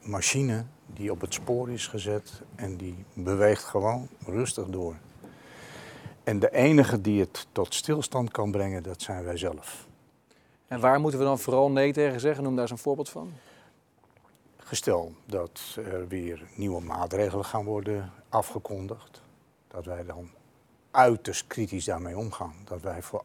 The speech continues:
Speaker 1: alles wat er wordt voorgesteld vragen van: "Leg uit."
Speaker 2: Coronamaatregelen doe je dan op, of?
Speaker 1: Ik bedoel hier, eh, dus, eh, eh, de coronamaatregelen, maar ook maatregelen die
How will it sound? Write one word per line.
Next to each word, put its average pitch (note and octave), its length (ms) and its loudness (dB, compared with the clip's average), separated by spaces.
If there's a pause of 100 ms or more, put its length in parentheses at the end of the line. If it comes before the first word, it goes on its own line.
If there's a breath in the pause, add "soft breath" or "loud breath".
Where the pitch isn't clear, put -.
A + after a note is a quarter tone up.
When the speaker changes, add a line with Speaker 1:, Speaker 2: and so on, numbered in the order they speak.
(100)
Speaker 1:
alles G2+ 360 6
wat F#2 180 -2
er F#2+ 60 -8
wordt F2+ 200 -6
voorgesteld G2 640 -4
vragen F#2 260 -12
van: F2+ 220 -14
"Leg G#2+ 220 0
uit." - 260 -10 (240)
Speaker 2:
Coronamaatregelen A#2+ 920 10
doe A2 140 2
je G#2+ 60 2
dan G#2 160 -4
op, G2+ 140 -8
of? - 280 -14
Speaker 1:
Ik F#2+ 160 -6
bedoel F2+ 260 -6
hier, F2 400 -4
eh, F2 160 -4
dus, - 400 -6
eh, F#2 200 -4
eh, F2 60 -8 (200)
de F2 220 -8
coronamaatregelen, F2+ 1040 -4
maar F2+ 240 -4
ook F#2 180 4
maatregelen F#2 800 0
die F2 240 -6